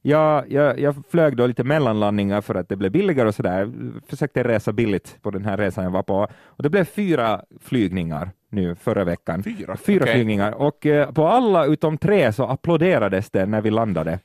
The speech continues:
Speaker 2: Shit.
Speaker 1: Tänk det.
Speaker 2: Va, inte var det, men inte var det väl ett finskt skivbolag? Äh,
Speaker 1: Ja.
Speaker 2: flygbolag, förlåt.
Speaker 1: <laughs> Det var, det var ett,
Speaker 2: Ett finskt skivbolag.
Speaker 1: det var ett finskt,
Speaker 2: Sony Finland.
Speaker 1: ja, de-, <laughs> deras
Speaker 2: Ja.
Speaker 1: turboprop-, prupp, eh, plan där.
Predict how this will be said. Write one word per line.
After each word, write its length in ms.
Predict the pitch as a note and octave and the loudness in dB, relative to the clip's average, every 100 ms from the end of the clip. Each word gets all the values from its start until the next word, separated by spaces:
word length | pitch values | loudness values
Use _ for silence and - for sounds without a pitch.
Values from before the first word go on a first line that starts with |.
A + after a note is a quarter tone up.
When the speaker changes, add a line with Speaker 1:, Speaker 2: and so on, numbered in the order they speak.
| _ | _
Speaker 2:
Shit. 720 | - - A#2+ C3+ D#3 - - - | -18 -6 0 0 0 -6 -20 -2
Speaker 1:
Tänk 300 | F3+ E3+ A#2 | -2 0 0
det. 160 | A#2+ A#2 | 0 0
Speaker 2:
Va, 100 | A#2 | -4
inte 220 | C3 A#2+ | -4 0
var 60 | C3 | 2
det, 120 | C3+ C#3 | 2 2
men 140 | C3 | 0
inte 160 | B2 B2 | 0 0
var 60 | |
det 60 | C3+ | 2
väl 120 | F3 | 2
ett 120 | D3 | 2
finskt 280 | C3+ C3 - _ | -2 -4 -6 _
skivbolag? 460 | - F#2 E2 D2+ - _ | -8 -6 -6 -10 -12 _
Äh, 80 | C#3 | 4
Speaker 1:
Ja. 140 | C#3 | 4
Speaker 2:
flygbolag, 520 | C3+ D#3 A2+ G#2+ G2 F#2 | 6 4 4 4 4 4
förlåt. 240 | D#3 F#3 | 0 2
Speaker 1:
<laughs> 0 | |
Det 80 | G3 | 2
var, 100 | F3+ - | 2 2
det 140 | F#3+ | 2
var 60 | G3+ | 4
ett, 40 | |
Speaker 2:
Ett 80 | F3+ | 4
finskt 260 | F3 - - | 2 0 0
skivbolag. 340 | C#3+ A2 G#2+ | 0 4 4
Speaker 1:
det 40 | |
var 100 | E3 | 4
ett 100 | E3+ - | 2 2
finskt, 200 | G#3 F#3+ | 4 6
Speaker 2:
Sony 180 | G#3 F3+ | 6 4
Finland. 440 | F3+ D#3+ C3 C3+ | 2 2 4 6
Speaker 1:
ja, 180 | E3 E3+ | 6 6
de-, 140 | F3+ - - - | 4 0 -6 -6
<laughs> 0 | - | -2
deras 520 | E3+ F#3+ D3+ - - - | 2 4 4 0 -10 -4
Speaker 2:
Ja. 300 | B2 A#2 A2+ - - A#3+ C4+ A#3+ F3 - | 0 2 2 -4 -8 -6 -4 -4 -6 0
Speaker 1:
turboprop-, 880 | E3 E3+ C#3 C#3 - C3 B2+ _ - | 2 4 2 -2 2 0 0 _ -8
prupp, 400 | - C#3 A#2 - | 0 2 2 0
eh, 380 | B2 B2 G#2+ G2+ - | 2 4 4 0 -4
plan 260 | - C3+ A#2 | -2 0 2
där. 240 | A#2 G#2 | 2 0